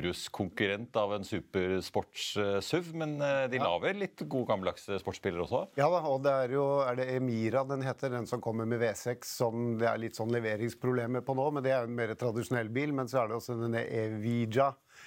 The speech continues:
Speaker 2: som nå kommer også en Fittipaldi spesialversjon. Den har over to tusen hestekrefter og veier atten hundre kilo. Og da kan du jo egentlig bare tenke deg hvor heftig det må kunne bli.
Speaker 1: Ja, da kan man gjøre kalkylen på hestekrefter per kilo, så
Speaker 2: Ja,
Speaker 1: skjønner man at
Speaker 2: nemlig.
Speaker 1: det går unna.
Speaker 2: Det er helt sikkert. Eh,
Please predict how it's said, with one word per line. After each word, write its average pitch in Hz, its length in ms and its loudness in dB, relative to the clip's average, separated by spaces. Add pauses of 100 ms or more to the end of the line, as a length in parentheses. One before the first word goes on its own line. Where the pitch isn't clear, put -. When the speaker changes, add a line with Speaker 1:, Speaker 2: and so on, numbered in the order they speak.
(180)
Speaker 2:
som 127 200 2
nå 117 160 2
kommer 117 240 0
også 110 220 0
en 113 100 -2
Fittipaldi 113 760 -2
spesialversjon. 113 880 -2
Den 123 100 0
har 123 100 0
over 110 160 -2
to 120 260 -4
tusen 117 380 -2
hestekrefter 117 640 -2
og 131 60 0
veier 120 280 0
atten 120 300 -2
hundre 110 180 0
kilo. 131 380 0 (560)
Og 131 80 -2
da 120 100 2
kan 117 140 -6
du 117 80 0
jo 123 160 -4 (100)
egentlig 117 320 -2
bare 110 120 2
tenke 101 300 -6
deg 110 200 0
hvor 113 160 -2
heftig 123 340 -4
det 107 160 0
må 117 400 0
kunne 120 220 -2
bli. 139 260 -2
Speaker 1:
Ja, 104 80 -2
da 98 80 0
kan 98 160 -8
man 92 100 -2
gjøre 90 60 -2
kalkylen 87 500 -4
på 101 140 -2
hestekrefter 82 460 -6
per 82 100 -2
kilo, 104 260 0
så - 180 0
Speaker 2:
Ja, 165 180 2
Speaker 1:
skjønner 117 200 -2
man 156 120 -2
at 117 100 0
Speaker 2:
nemlig. 151 60 -2
Speaker 1:
det 95 80 -2
går 104 160 -2
unna. 98 220 -2 (280)
Speaker 2:
Det 135 140 2
er 147 540 0
helt 131 120 -4
sikkert. 147 420 -4
Eh, 139 720 -2